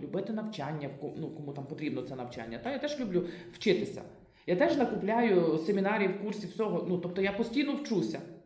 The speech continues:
Це не означає, що я, е, там, відпочиваю чи отримую задоволення. Це є для мого, скажімо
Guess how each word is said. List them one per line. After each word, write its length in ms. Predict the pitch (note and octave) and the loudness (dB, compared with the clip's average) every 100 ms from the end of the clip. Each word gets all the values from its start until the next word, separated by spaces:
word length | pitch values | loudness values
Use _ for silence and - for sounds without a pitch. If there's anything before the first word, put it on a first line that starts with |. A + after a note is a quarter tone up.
| _ | _
Це 100 | - | 0
не 100 | A3+ A#3 | 6 6
означає, 440 | A3 A#3 C#4+ D#4+ | 6 2 2 2
що 120 | D#4+ | 2
я, 140 | A3+ G3 | 4 4
е, 120 | - F#3 - - - - G#2+ E3 F3 A#2 G#2+ | 2 -4 -8 -12 -14 -12 -4 0 0 0 -2
там, 140 | E3+ D3 | -4 0
відпочиваю 640 | F#3 A#3 - F#3 B3 C#4+ | 0 0 -2 0 0 0
чи 120 | - | 0
отримую 380 | F#3 G3+ G#3+ G3+ | 0 2 2 2
задоволення. 600 | F3+ F3 D#3+ C3+ B2+ C3+ - | 2 2 0 -2 -4 -6 -6
Це 320 | A#3+ D4 C#4+ E3+ | -2 0 0 2
є 140 | C4+ F#3 | 0 4
для 100 | F3+ | 6
мого, 520 | F3+ A3+ B3+ A3 G#3 - - - | 6 6 4 2 0 -4 -12 -20
скажімо 240 | - A3+ | -4 0